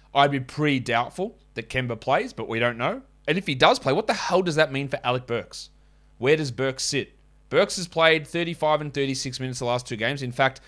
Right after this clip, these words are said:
he, since gone back to being s-, a starter, the fewest minutes he's played is thirty-two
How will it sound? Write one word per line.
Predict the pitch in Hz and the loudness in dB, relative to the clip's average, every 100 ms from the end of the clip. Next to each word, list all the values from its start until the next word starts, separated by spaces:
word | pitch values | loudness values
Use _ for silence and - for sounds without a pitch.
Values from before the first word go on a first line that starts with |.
| - - _ - | -20 -20 _ -2
he, | 160 165 | 0 0
since | 160 180 170 | -2 -4 -4
gone | - 160 165 | 2 4 4
back | 151 151 | 4 0
to | - | 0
being | 139 139 | -2 -2
s-, | 127 - - | -2 -4 -4
a | 127 | -6
starter, | - 143 143 123 | -2 2 2 0
the | 123 | -6
fewest | - 151 131 | -4 -4 -2
minutes | 139 131 | -6 -6
he's | 123 | -10
played | - 131 127 | -4 -2 -2
is | 117 - | -4 -4
thirty-two | 123 110 107 226 262 | -4 -4 -2 0 -2